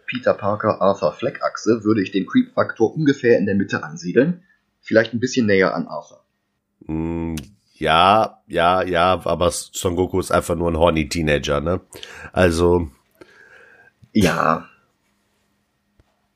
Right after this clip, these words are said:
Speaker 1: Sie hat Probleme, ihren Spind zu öffnen. Da ist ein wichtiges Referat drin, was sie jetzt halten muss. Und er nutzt sein Ki, das er nicht nutzen kann,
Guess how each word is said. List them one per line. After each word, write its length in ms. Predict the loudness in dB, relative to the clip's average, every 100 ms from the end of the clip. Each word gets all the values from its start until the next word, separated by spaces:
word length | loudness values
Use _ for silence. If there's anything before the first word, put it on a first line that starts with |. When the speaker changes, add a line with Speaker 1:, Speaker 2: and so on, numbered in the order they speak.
| _ _ _
Speaker 1:
Sie 200 | 0 2
hat 120 | 2 2
Probleme, 380 | 0 4 4
ihren 240 | 4 2 -2
Spind 360 | 2 0 2
zu 100 | 2
öffnen. 500 | 4 4 4 2 0 -4
Da 140 | -2 -2
ist 120 | -2
ein 120 | -6
wichtiges 380 | -8 -8 -8 -8
Referat 440 | -8 -2 -2 0
drin, 140 | -2 -2
was 140 | -4
sie 80 | -2
jetzt 180 | 0 2
halten 240 | 0 2
muss. 320 | -2 -2 -10 _ _ _
Und 200 | -6 2
er 140 | 4
nutzt 340 | 6 2 0 0
sein 240 | 2 2
Ki, 420 | 0 -2 -2 -4 _ _ -2
das 200 | -2 0
er 100 | -4
nicht 180 | -2 -4
nutzen 300 | -2 -2 0
kann, 300 | 0 -2